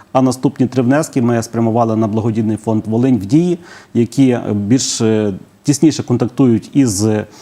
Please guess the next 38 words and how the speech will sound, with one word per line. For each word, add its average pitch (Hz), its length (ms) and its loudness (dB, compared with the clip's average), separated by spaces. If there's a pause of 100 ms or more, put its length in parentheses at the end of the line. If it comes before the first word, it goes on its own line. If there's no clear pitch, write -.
(300)
передовою 147 640 2 (160)
і 139 140 2 (200)
мають, 135 680 2
знають 123 440 0
найбільшу 117 380 0
потребу 120 400 0
в 101 40 -8
тому 123 280 0
чи 110 140 -2
іншому. 101 380 -4
Тому 180 220 2
ми 143 280 0 (120)
щомісяця, 117 640 -2 (140)
через 143 300 0
місяць 123 260 0
спрямовуємо 120 520 0
ці 139 120 -2
кошти. 180 340 -2
В - 20 -2
загальному 123 500 0
підприємство 127 540 -4
спрямувало 110 580 0 (520)
понад 123 280 0
тисячу 123 360 -2
ш-, - 160 -10 (160)
понад 139 320 2
один 135 220 4
мільйон 135 200 2
шістсот 123 300 -2
тисяч - 260 -2
гривень 127 320 0
одноденного 110 460 -2
заробітку 110 460 -2
на 107 100 -2
потреби 104 340 -4
З 95 80 -8
С - 180 -12
У. - 100 -14